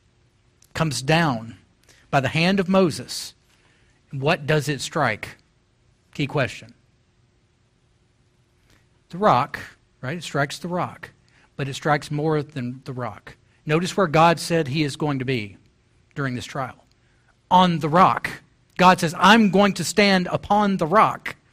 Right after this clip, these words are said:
So when, uh, verse six, "Behold, I will stand before you there on the rock at Horeb, and you shall strike the rock." So what's being struck? It's not just the rock. It's God. It's God being struck. The staff of judgment is coming down upon God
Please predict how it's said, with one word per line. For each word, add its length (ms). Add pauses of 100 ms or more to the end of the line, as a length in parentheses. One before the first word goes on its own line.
(840)
So 140
when, 360 (220)
uh, 120 (120)
verse 220
six, 240
"Behold, 280
I 120
will 100
stand 300
before 240
you 60
there 200
on 240
the 80
rock 240
at 60
Horeb, 260
and 120
you 60
shall 140
strike 360
the 80
rock." 280 (220)
So 160
what's 160
being 160
struck? 400
It's 140
not 160
just 160
the 80
rock. 340
It's 140
God. 420 (840)
It's 140
God 260
being 200
struck. 260 (720)
The 80
staff 360
of 120
judgment 400
is 100
coming 300
down 160
upon 380
God 480